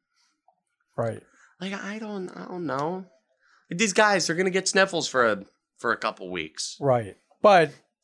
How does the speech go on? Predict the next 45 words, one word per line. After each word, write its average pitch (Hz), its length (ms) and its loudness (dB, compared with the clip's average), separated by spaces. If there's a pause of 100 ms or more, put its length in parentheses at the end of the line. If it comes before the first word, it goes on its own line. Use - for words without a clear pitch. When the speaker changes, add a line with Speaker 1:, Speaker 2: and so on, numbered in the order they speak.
(180)
Speaker 1:
I 170 100 4
mean, 170 180 6
they 175 260 6
put 190 320 0
their 175 120 8
whole 160 160 8
team 180 300 4
at 117 140 2
risk, 120 300 -2
and 139 120 0
look 147 120 6
what 143 120 8
happened. 139 480 2 (400)
Now 139 160 6
they 147 80 6
can't 151 200 0
even 127 140 0
play 151 220 2
anymore. 123 460 -2 (280)
Not 180 80 4
Speaker 2:
Now 196 60 6
Speaker 1:
only 185 100 8
Speaker 2:
they 190 60 8
Speaker 1:
that, 196 120 8
they, 180 100 8
Speaker 2:
can't 185 100 6
Speaker 1:
they 180 80 6
Speaker 2:
play. 175 180 6
Speaker 1:
can't, 175 180 2 (140)
they 190 80 6
can't 202 220 4
go 185 160 8
home. 208 260 6
They're 135 100 4
stuck 160 260 4
in 160 80 2
Philadelphia. 160 720 4 (1120)
Speaker 2:
Which, 113 200 -4
that's 170 240 0
an 123 220 -2
L 120 280 6
in 120 100 4
and 113 160 4
of 104 120 0
itself. - 760 0